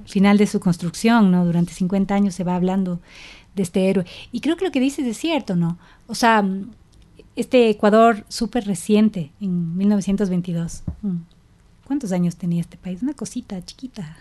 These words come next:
<laughs> frente a la dimensión, ¿no es cierto?, de, de la historia del territorio, quiero decir, ¿no? De un territorio milenario. Estamos construyendo en esos años, ¿no? Unas pocas décadas de realmente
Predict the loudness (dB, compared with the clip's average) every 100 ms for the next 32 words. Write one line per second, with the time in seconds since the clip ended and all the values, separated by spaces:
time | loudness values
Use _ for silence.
0 | 0 2 2 0 -2 0 -2 -2 0 2
1 | 6 6 6 4 2 2 0 0 -4 -6
2 | -8 -8 -10 -10 -14 -20 -20 -18 -4 0
3 | 2 0 0 0 2 0 -4 -8 -6 -4
4 | -4 -6 -6 -8 -10 -8 -4 -2 -2 -4
5 | -4 -2 2 2 4 2 0 0 -2 -6
6 | -10 -20 -20 _ -4 -2 0 -2 -2 -2
7 | 2 4 4 2 0 -2 -8 -4 -4 -4
8 | -8 -10 -8 -10 -10 -12 -8 -8 -6 -10
9 | -8 -6 -4 -2 0 2 4 4 0 -2